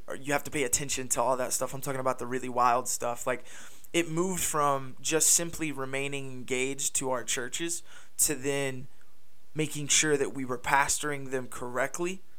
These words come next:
and leading correctly, leading our homes correctly. Uh, and, and then as if that wasn't enough, we have the case of George Floyd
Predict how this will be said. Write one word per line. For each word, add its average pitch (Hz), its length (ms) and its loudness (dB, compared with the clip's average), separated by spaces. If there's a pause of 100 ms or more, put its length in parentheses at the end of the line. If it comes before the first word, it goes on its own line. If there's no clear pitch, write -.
(640)
and 135 200 -2
leading 147 440 -2
correctly, 139 680 -2 (280)
leading 139 300 -2
our 123 80 -2
homes 143 420 0
correctly. 143 600 -2 (680)
Uh, 135 420 4
and, 151 260 2
and 147 200 -2
then 175 240 2
as 156 180 4
if 160 160 0
that 143 180 6
wasn't 135 320 4
enough, 135 480 4 (480)
we 143 180 0
have 135 420 6 (440)
the - 80 -6
case 147 320 2
of 127 100 -2
George 135 280 2
Floyd 147 520 6